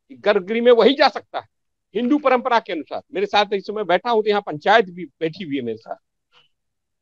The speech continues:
कोई भी अनुष्ठान हिंदू धर्म के अंदर होता है तो उसमें पत्नी का सबसे महत्वपूर्ण योगदान होता है। अगर पत्नी होती है तो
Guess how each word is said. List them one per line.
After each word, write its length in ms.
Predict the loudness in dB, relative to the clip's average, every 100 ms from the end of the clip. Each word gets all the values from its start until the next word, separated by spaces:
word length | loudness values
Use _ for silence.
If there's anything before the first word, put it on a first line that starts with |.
| _
कोई 300 | 2 2 0
भी 140 | 2
अनुष्ठान 500 | 2 0 -2 -2 -2
हिंदू 260 | -4 -6 -6
धर्म 260 | -6 -6
के 120 | -6 -6
अंदर 180 | -4
होता 320 | -4 -6 -4 -2
है 140 | -2 -6 _ _ _
तो 60 | -14
उसमें 400 | -8 -4 -2 -4 _ -12
पत्नी 300 | -10 -6 -4
का 120 | -4
सबसे 300 | -6 -10 -10
महत्वपूर्ण 480 | -10 -12 -10 -6 -6
योगदान 520 | -6 -10 -10 -4 -4
होता 200 | -4 -8
है। 60 | -8
अगर 100 | -10
पत्नी 380 | -14 -10 -6 -6 -10 _ _ _ _ _ _
होती 300 | -10 -8 -2
है 180 | 0 0 -4 _ _
तो 60 | -12